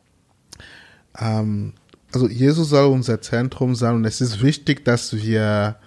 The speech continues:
ähm, nicht die ganzen Sachen zeigen, darüber reden, um, um die Menschen zu zeigen, du bist wertvoll,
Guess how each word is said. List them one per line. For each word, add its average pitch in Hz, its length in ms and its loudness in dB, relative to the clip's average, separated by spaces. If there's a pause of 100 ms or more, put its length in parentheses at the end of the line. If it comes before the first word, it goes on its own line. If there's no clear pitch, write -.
(680)
ähm, 110 440 -2
nicht 139 240 -2
die 120 80 4
ganzen 127 480 2
Sachen 117 420 0 (540)
zeigen, 123 720 0 (180)
darüber 139 520 2
reden, 123 460 2
um, 120 340 -4 (380)
um 131 120 -4
die 127 100 0
Menschen 139 360 2
zu 131 100 -10
zeigen, 123 640 -2
du 123 100 0
bist 135 380 0 (640)
wertvoll, 110 600 0